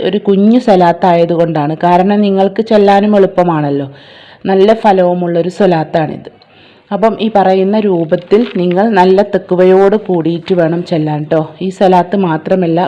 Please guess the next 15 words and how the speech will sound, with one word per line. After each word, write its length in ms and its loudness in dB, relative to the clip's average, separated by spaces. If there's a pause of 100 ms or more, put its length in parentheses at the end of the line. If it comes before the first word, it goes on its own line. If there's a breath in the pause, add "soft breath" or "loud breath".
ഒരുപാട് 600 0
സ്വലാത്തുകളുണ്ട് 840 -2 (540 loud breath)
ചെല്ലാൻ. 340 0 (140)
അതൊക്കെ 400 -2
നമ്മൾ 260 0 (140)
ഓരോ 340 0 (140)
നമ്മുടെ 300 -2 (100)
മുറാദുകളും 640 -2 (100)
എന്ത് 260 -4 (100)
പ്രയാസമാണോ 760 -4 (100)
നമുക്കുള്ളത്, 520 -4 (520 loud breath)
അതൊക്കെ 380 0
നമ്മുടെ 280 0 (100)
മനസ്സിൽ 480 -4
വെച്ചുകൊണ്ട് 480 -4